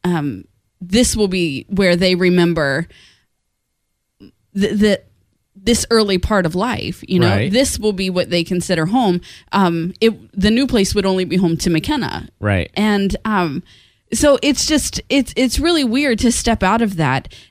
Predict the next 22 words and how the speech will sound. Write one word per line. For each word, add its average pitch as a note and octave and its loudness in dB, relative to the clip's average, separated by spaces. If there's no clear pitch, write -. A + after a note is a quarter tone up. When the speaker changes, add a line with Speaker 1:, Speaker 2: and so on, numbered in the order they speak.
Speaker 1:
And, G#3 2
you B3 2
know, F#3+ 0
it's A3 0
funny D#4 0
because A3 -2
we're G#3 0
driving, G#3+ 2
it's G3 0
a A3 2
six-hour A#3+ 0
drive D3 -2
from F3 -2
the G3+ 0
lake F#3+ -2
house D#3 -2
in F#3 2
Tennessee E3+ 0
to E3+ 0
our F3 2
house D#3 0
here. C3+ -2